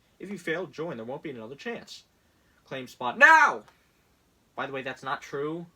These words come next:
I've gotten a bunch of text messages and emails from him since asking me to join the V I P club. So it's like,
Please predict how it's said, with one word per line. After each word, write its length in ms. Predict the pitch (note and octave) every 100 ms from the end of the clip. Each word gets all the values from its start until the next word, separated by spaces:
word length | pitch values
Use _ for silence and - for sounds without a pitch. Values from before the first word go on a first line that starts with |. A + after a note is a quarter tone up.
| -
I've 160 | B2 C3
gotten 380 | C#3+ C#3+ D3 C#3
a 80 | B2
bunch 320 | - D3+ -
of 160 | C#3+ -
text 280 | - D3 C#3
messages 380 | C3 - C3
and 120 | B2 G#2+
emails 280 | C3+ C3+ A#2
from 200 | C3+ B2+
him 140 | A#2
since 480 | G#2 G#2 C3+ - -
asking 260 | A2+ A#2 C#3+
me 60 | C3
to 60 |
join 200 | A#2 C3
the 60 | C3
V 160 | B2+
I 100 | A#2+
P 180 | C3 D3
club. 340 | C#3+ D3+ D#3+ - _ -
So 220 | - G3+
it's 180 | G#3 -
like, 360 | A3+ G#3 -